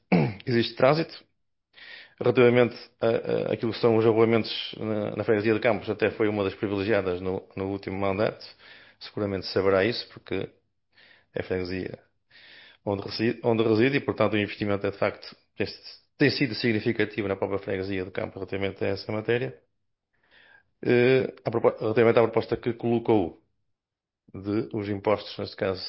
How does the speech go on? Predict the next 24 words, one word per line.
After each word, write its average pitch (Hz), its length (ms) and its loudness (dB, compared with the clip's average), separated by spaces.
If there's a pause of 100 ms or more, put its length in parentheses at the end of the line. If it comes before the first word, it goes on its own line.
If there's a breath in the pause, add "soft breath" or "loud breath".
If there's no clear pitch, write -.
serem 95 340 -6 (580 loud breath)
alocados, - 720 -6 (120)
eh, 92 260 -4
à 92 60 -6
própria 95 240 0
freguesia, 107 480 -2 (920 loud breath)
se - 160 -10
é - 20 -4
a 95 40 -2
mesma 95 240 -2
coisa 98 260 0
que 95 120 -8
dizer 101 440 -4 (560 soft breath)
quem 92 300 -4 (200)
reside 98 300 -2
em 98 80 0
Lisboa 95 360 0
que - 80 -10
não 92 100 -8
se - 140 -14
deve 95 320 -4
dar 92 120 2
tanto 92 240 -4
dinheiro, 95 480 -4